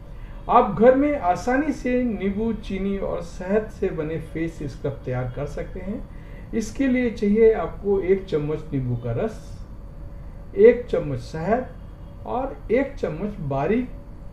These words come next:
चीनी के साथ इसे mix कर लें। इन चीज़ों को अच्छी तरह से मिक्स करके चेहरे पर लगाएं। स्क्रब के बाद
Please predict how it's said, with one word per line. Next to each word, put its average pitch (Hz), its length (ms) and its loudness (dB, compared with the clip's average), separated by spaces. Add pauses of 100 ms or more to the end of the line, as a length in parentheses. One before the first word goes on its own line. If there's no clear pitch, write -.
(1080)
चीनी 180 320 -4
के - 180 -4
साथ 175 520 -4
इसे 185 180 -4
mix 165 480 -4
कर 123 120 -2
लें। 123 260 -4 (580)
इन 277 200 6
चीज़ों 202 440 0
को 262 340 -2
अच्छी 233 320 -4
तरह 160 240 2
से 170 200 -2
मिक्स 143 340 -4
करके 123 320 -2
चेहरे 135 420 -4
पर 185 200 -6
लगाएं। 139 360 -2 (1040)
स्क्रब 285 340 0
के 285 200 0
बाद 208 460 0